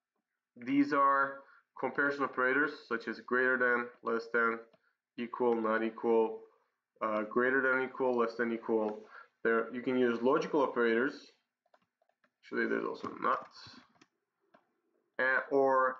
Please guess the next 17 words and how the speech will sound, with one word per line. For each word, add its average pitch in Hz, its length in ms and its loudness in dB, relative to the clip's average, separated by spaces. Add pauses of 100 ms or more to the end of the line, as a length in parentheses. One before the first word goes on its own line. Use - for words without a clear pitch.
(100)
and 123 420 2 (100)
not. 117 500 -2 (920)
Uh, 117 400 2
there 135 580 2
is - 380 -6
range 139 440 0
search 160 240 0 (260)
between, 135 540 -2
and 123 200 0
for 120 100 0
example, 120 680 0 (540)
salary 151 460 2
between, 143 640 -2
you're 127 160 -14
choosing 131 320 -8
people's 127 460 -4
salary, 123 440 2